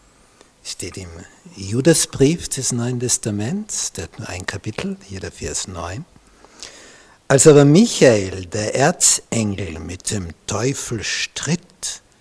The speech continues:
und mit ihm rechtete um den Leichnam des Mose,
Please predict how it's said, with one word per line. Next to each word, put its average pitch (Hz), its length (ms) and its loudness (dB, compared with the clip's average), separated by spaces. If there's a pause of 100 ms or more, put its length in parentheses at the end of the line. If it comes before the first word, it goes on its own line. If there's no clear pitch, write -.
(640)
und 110 160 -4
mit 123 160 2
ihm 117 200 0
rechtete 113 1040 0 (960)
um 95 120 -8
den 90 200 -10
Leichnam 104 560 -6
des - 240 -6
Mose, 139 480 -2